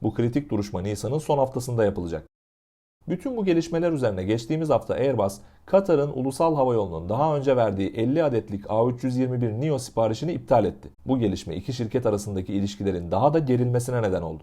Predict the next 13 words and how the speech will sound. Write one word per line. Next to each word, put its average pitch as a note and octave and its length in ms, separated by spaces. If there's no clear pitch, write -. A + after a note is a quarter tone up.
Hava G#2+ 200
yolları G2 280
genellikle A2+ 520
finansal A2+ 480
sorunlar G2 500
veya A#2 300
değişen G#2 400
piyasa C#3+ 300
koşulları B2+ 480
nedeniyle A2 480
imalatçılarla B2+ 800
masaya C3 340
oturup G2+ 340